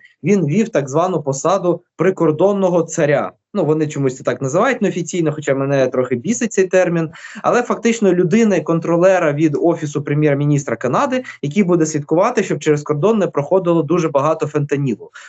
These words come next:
Бо, на думку Трампа, через канадський кордон проходили божевільні, це пряма цитата,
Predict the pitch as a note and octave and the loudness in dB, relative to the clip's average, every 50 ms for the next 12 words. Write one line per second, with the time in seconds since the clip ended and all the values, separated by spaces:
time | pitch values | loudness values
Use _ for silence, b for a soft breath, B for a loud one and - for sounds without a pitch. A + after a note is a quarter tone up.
0 | B - D#3 E3+ E3 D#3+ E3 F#3 F3 - D#3+ D3 D3 D#3+ F#3 A3 A#3 G#3+ G#3+ F#3+ | B 0 0 0 0 0 -2 -2 -2 -2 -2 -2 0 0 0 0 0 0 -2 -2
1 | F3 E3 D#3 D3+ D3+ D#3 - D#3 E3 F3 E3 E3+ - D3+ D3 D3 C#3 C#3 F3 G3+ | 0 0 2 2 2 0 -2 -2 -2 -2 -2 -4 -6 -6 -4 -2 0 0 2 2
2 | G#3+ G3 E3+ D3 D3 - F3+ G3 F#3 D#3+ D#3+ E3 D#3 B2+ B2 D#3 D3 D3 D#3+ D3+ | 0 0 -2 -4 -2 0 0 0 0 2 0 0 0 0 0 -2 0 0 -2 -2
3 | D#3 G3+ G#3 G3 F3+ D#3+ D3 D3 C3+ - B B B - C3+ C3 C3+ C3 B2+ B2+ | 0 0 0 0 0 0 -2 -4 -6 -8 B B B -6 -4 -2 0 0 0 -2
4 | A#2+ - C3+ D#3 F3+ G3 F#3+ E3 C#3+ | -2 -2 -2 0 0 0 0 -2 -4